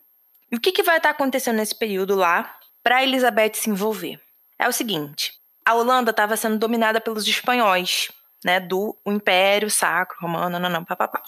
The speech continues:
E aí vão começar a ocorrer revoltas de independência, né, revoltas querendo sair desse império. E com isso, a Inglaterra vai começar a enviar tropas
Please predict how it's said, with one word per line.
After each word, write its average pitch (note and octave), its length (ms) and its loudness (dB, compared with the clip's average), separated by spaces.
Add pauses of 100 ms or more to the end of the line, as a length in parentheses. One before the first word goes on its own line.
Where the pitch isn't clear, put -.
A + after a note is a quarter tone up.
(400)
E B3 80 4
aí D4 440 0
vão C4 280 0
começar C#4+ 600 2
a B3 80 2
ocorrer A#3 440 -2
revoltas B3+ 480 0
de A#3+ 80 -2
independência, C#4 720 0
né, F3 80 -2
revoltas G#3+ 800 0 (180)
querendo A#3+ 400 2
sair D#4+ 560 2 (300)
desse C4+ 500 -4
império. F#3+ 600 2 (500)
E D4 80 2
com C#4+ 300 2
isso, B3+ 500 0 (140)
a A3 100 2
Inglaterra A#3 880 2 (560)
vai G3+ 760 2 (360)
começar C4+ 440 -4
a C4+ 60 -2
enviar C#4 680 0 (380)
tropas A#3+ 640 0